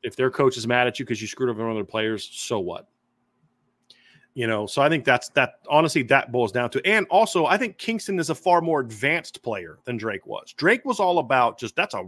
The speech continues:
raw, God-given athlete with a lot of talent, right? Playing in a small area,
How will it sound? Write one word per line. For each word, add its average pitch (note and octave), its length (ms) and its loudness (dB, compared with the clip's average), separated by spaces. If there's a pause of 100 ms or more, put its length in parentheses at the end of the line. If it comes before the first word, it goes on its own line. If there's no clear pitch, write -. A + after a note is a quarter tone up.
(120)
raw, D3 460 4 (200)
God-given C#3+ 580 0
athlete B2 540 -2 (400)
with C#3 140 -2
a A#2+ 40 2
lot A#2 360 0
of C3 80 -4
talent, G#2 420 -6 (480)
right? B2 380 -2
Playing D#3 220 -2
in C3 60 -2
a A2 40 -4
small D#3 440 2
area, G2+ 360 -4